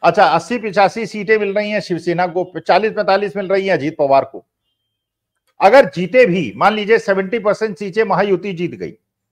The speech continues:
तो अपने आप ही एक सौ दस, एक सौ बीस सीटें बीजेपी को मिल जाएंगी, तो सरकार बन जाएगी। फिर एकनाथ शिंदे, अजीत पवार अपने आप ही इरेलीवेंट हो जाएंगे अगर बीजेपी को अपनी सरकार मिल जाएगी। जो करेंगे इनको सहना पड़ेगा।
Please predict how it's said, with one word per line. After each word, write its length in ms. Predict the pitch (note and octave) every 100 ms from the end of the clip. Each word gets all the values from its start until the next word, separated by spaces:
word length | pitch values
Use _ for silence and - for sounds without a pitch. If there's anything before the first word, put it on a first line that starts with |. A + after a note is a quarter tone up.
| _ _ _ _ _ _ _
तो 60 | B3
अपने 320 | A3+ F#3 G3+
आप 180 | G3 F#3
ही 200 | B3+ B3
एक 280 | G#3+ G3 G3+
सौ 480 | - A#3+ A#3 F#3+ D3
दस, 220 | G#3+ G#3
एक 140 | G#3
सौ 140 | - A3+
बीस 260 | F#3+ G#3
सीटें 280 | - F#3+ G#3+
बीजेपी 320 | F#3+ F#3+ G3
को 120 | G#3 G3+
मिल 120 | G3
जाएंगी, 280 | G3 G3 G3+
तो 80 |
सरकार 360 | E3+ F#3+ F3+ E3+
बन 180 | C#3 D#3+
जाएगी। 520 | F3 F3+ E3 - _ _ _ - _ _ _ _ _ _ _ _ _ _ _ _ _ _
फिर 120 | G3+ A3+
एकनाथ 300 | G#3+ A3+ A3
शिंदे, 300 | G#3+ G3+ A3+
अजीत 280 | F3+ G#3+
पवार 220 | A3 A3 G#3+
अपने 260 | F3 F3+
आप 120 | E3+ E3
ही 120 | G#3+
इरेलीवेंट 440 | G#3+ G#3+ G#3+ G#3+
हो 100 | F#3+
जाएंगे 300 | G3 G#3 G#3
अगर 180 | G#3+ G#3+
बीजेपी 360 | F#3 F3+ G3 G3+
को 120 | G3+
अपनी 180 | G3 G3
सरकार 340 | G3 F#3 G3
मिल 160 | F#3+ F#3
जाएगी। 320 | F#3+ F#3 F3
जो 240 | A#2+ G3
करेंगे 380 | G#3+ G3 F#3+ G3+
इनको 180 | G3+ F#3
सहना 320 | - F3 E3
पड़ेगा। 340 | E3+ D3+ D3